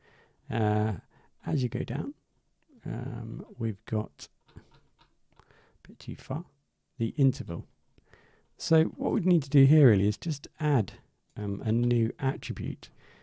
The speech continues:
to, uh, the carousel item, uh, area container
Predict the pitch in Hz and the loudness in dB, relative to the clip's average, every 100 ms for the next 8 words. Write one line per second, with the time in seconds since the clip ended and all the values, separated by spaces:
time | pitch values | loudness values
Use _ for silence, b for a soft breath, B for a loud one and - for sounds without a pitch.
0 | b b b - - 107 101 98 - - | b b b -6 0 2 2 0 -2 -4
1 | 113 117 - 110 110 - 117 107 - 101 | -6 -6 -4 -6 -4 0 0 0 0 -2
2 | 117 113 - 104 104 - _ _ _ _ | -2 -4 -4 -8 -10 -14 _ _ _ _
3 | _ - 127 - _ - 120 110 - 120 | _ -10 -10 -12 _ -4 -2 -2 -4 -8
4 | - _ b b b b - 101 - 127 | -12 _ b b b b -14 -12 -4 -2
5 | 110 104 | -2 -4